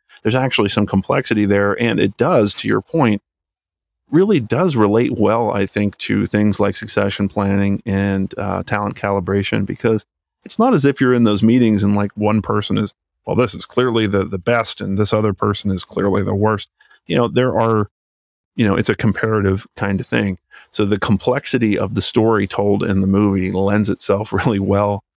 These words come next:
Examples of succession planning, which, gosh, you know, I'm sure the filmmakers weren't thinking that, and obviously we weren't thinking that when we first watched it, but it's there, right? You know, and it, it does also, I think, raise, raise my general opinion of the quality of the movies because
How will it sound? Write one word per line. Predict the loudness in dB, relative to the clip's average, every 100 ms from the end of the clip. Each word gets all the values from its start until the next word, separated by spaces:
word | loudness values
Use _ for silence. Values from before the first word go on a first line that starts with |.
| -4
Examples | -2 2 2 2 0 0
of | -2
succession | -4 0 0 2 0
planning, | 0 0 0 0
which, | 0 -4 -8 _ _ _ _ _ _
gosh, | -4 -2 0
you |
know, | 0
I'm | -2 -2
sure | 0 2 0
the |
filmmakers | 0 0 0 0 0 0 2
weren't | 0 0
thinking | -2 2 2
that, | 2 0 -2
and | 0
obviously | 0 2 0 2 0
we | 4 4
weren't | 4 2 0
thinking | -2 -2 0 0
that | 0 0
when | -2
we | -2
first | -2 -2 0
watched | 0 -2 -2
it, | -4 -2
but | -6 -6 _
it's | -12 -6
there, | -4 -2 -4 -6 _
right? | -4 -4 -4 -16 -20 -20 -2
You | 0
know, | 0
and | 0 0 0 0
it, | -4 -6 _ -6
it | -2
does | 0 2 0
also, | 0 0 0 0
I | 0
think, | 0 -2 0
raise, | 2 2 2 -2 _ _ _ _ -4
raise | 0 2 2
my | 2 2 2
general | 2 2 2 2
opinion | -2 -2 0 2 0
of | -2
the |
quality | -2 0 2 0 -2
of |
the | -2
movies | -2 -2 -2 -4
because | -8 -12 -12 -2 0 2 0 -2